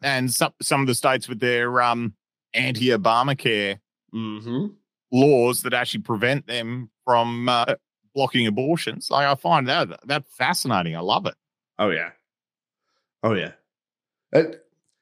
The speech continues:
Speaker 2: because people are really, really good at making a stand,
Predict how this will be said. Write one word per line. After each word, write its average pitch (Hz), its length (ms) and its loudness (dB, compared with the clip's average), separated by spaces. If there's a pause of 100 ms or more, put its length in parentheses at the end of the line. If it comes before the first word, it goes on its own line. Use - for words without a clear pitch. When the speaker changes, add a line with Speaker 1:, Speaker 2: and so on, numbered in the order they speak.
(120)
Speaker 2:
because 175 300 2
people 214 460 2
are 143 80 4
really, 165 380 -2
really 156 260 0
good 135 560 4
at 120 180 -2
making 147 300 -2
a 110 80 -6
stand, 110 720 -4